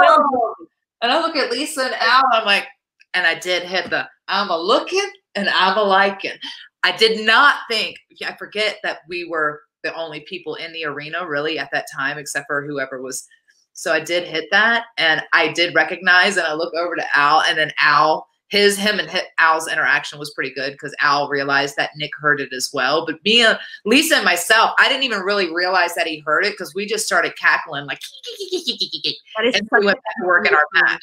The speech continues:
Speaker 1: or whatever. And yeah,
Speaker 2: I love
Speaker 1: that's
Speaker 2: it.
Speaker 1: the story, but
Speaker 2: I find it funny that, um, my first interaction or first time seeing you guys, uh, I swear, I, I, I think I told you this story. I know I told Nick this story,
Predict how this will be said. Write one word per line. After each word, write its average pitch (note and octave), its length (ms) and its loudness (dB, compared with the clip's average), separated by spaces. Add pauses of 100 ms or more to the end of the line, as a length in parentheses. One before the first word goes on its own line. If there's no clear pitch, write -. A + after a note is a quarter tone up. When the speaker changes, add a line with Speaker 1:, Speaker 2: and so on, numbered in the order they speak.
(120)
Speaker 1:
or C#3+ 60 -8
whatever. C#3 360 -2
And C#3 220 -8 (460)
yeah, - 240 -6 (600)
Speaker 2:
I E3+ 40 -10
love E3 140 -2
Speaker 1:
that's D3 140 0
Speaker 2:
it. B2+ 160 -16
Speaker 1:
the - 60 -16 (140)
story, D#2 400 -12
but G#2 200 -10 (340)
Speaker 2:
I D4 100 6
find G#4 260 6
it A4+ 120 4
funny D#4+ 300 2
that, A3+ 200 4
um, A#3 200 6
my C#4 180 4
first - 240 0
interaction A3+ 500 0
or G3+ 320 0 (240)
first D#4 160 -2
time C4+ 160 0
seeing C4 260 0
you B3+ 100 0
guys, B3 460 4
uh, A3 180 2
I A3+ 80 2
swear, G#3 540 0 (100)
I, A3 80 -2
I, G#3 60 -8 (120)
I G3+ 80 -2
think C#4 260 -4
I - 40 0
told G#3 220 0
you F3+ 60 -8
this F3+ 100 -4
story. G#3+ 200 2
I F3 40 0
know A3+ 180 4
I G#3 80 4
told F#3 200 -4
Nick G#3 140 -2
this F#3 140 0
story, E3+ 340 -2